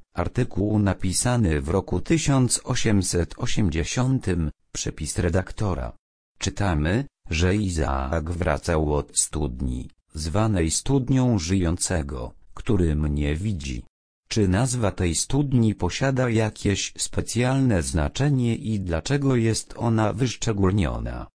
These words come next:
Studnia została nazwana przez Hagar,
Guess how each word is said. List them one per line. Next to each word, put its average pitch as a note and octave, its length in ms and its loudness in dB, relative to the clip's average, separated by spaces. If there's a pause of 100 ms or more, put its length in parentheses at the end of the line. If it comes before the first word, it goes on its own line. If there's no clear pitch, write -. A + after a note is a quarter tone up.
(320)
Studnia G#2 640 2
została D#2 680 2
nazwana D#2 640 2
przez - 380 -2
Hagar, C2 640 -6